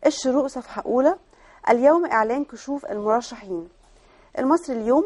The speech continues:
"وفد المحامين يرفض اقتراحات القضاة لحل الأزمة مع لقاء شرف". صفحة خمسة بقى في الشروق: "تضامن واسع مع علاء عبد الفتاح واتجاه لاستئناف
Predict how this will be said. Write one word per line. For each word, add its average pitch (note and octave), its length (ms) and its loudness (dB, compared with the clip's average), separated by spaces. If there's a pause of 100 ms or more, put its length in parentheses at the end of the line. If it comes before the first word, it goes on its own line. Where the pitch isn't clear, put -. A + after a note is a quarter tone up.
(100)
"وفد C#4+ 320 2
المحامين G#3 840 -4
يرفض C#4 440 0
اقتراحات A3+ 600 -4
القضاة G#3+ 440 0
لحل A#3+ 380 -4
الأزمة A3+ 460 -2
مع A3 220 0
لقاء G3+ 380 -2
شرف". E3 320 -14 (1160)
صفحة F4 300 2
خمسة D4+ 380 0
بقى C4 200 2
في - 80 -8
الشروق: C4+ 500 0
"تضامن B3+ 500 0
واسع C#4 420 0
مع G#3+ 320 0
علاء F#3+ 220 2
عبد F3+ 200 0
الفتاح A3+ 560 -4
واتجاه A#3+ 500 2
لاستئناف G3 560 -2